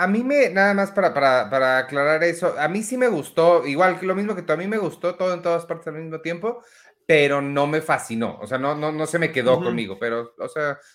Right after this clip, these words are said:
Speaker 1: no quiero darle la impresión de que no me gustó y que soy de esa
Speaker 2: Exacto,
Speaker 1: gente
Speaker 2: no, no,
Speaker 1: que
Speaker 2: yo para nada me estoy
Speaker 1: No, para
Speaker 2: quejando,
Speaker 1: nada,
Speaker 2: no, y es
Speaker 1: está
Speaker 2: más,
Speaker 1: padre.
Speaker 2: qué bonitos discursos, qué padres, qué, bueno, la energía de Ke Huy Quan es
Speaker 1: Sí.
Speaker 2: contagiosa,
Speaker 1: Sí.
Speaker 2: al máximo, al máximo.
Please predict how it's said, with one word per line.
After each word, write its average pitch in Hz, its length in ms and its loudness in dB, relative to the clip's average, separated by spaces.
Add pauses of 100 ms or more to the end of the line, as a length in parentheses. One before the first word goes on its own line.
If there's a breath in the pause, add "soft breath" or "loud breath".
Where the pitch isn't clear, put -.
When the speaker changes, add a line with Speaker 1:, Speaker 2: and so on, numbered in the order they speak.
Speaker 1:
no 165 200 0
quiero 190 220 2
darle 175 180 6
la - 40 0
impresión 139 200 -4
de - 80 -4
que 127 80 -4
no 127 120 -4
me 135 80 -6
gustó 107 460 -4
y 98 160 -14
que 90 240 -10
soy 110 180 -8
de 107 80 -4
esa 160 80 0
Speaker 2:
Exacto, 214 360 4
Speaker 1:
gente 185 120 -2
Speaker 2:
no, 254 120 4
no, 262 120 0
Speaker 1:
que 226 80 -2
Speaker 2:
yo 233 140 0
para 165 160 2
nada 196 300 0
me 151 80 -6
estoy 180 160 -8
Speaker 1:
No, - 140 -10
para - 20 -12 (100)
Speaker 2:
quejando, 170 180 -2
Speaker 1:
nada, 101 140 -2
Speaker 2:
no, - 60 -12
y 127 120 -6
es 147 60 -6
Speaker 1:
está 165 100 -10
Speaker 2:
más, 196 160 4
Speaker 1:
padre. 123 340 0 (540)
Speaker 2:
qué 247 160 -8
bonitos 220 580 -4
discursos, 190 680 -8
qué 214 140 0
padres, 190 580 -2 (460 loud breath)
qué, 220 120 0
bueno, 190 280 2
la 147 80 0
energía 160 320 -2
de 233 80 0
Ke 202 160 -6
Huy 190 160 -4
Quan 135 420 -2
es 156 480 -4 (460)
Speaker 1:
Sí. 135 180 -8
Speaker 2:
contagiosa, 160 760 -2 (160)
Speaker 1:
Sí. - 240 -20
Speaker 2:
al 147 320 2
máximo, 156 720 -6 (320)
al 139 220 -2
máximo. 147 580 -4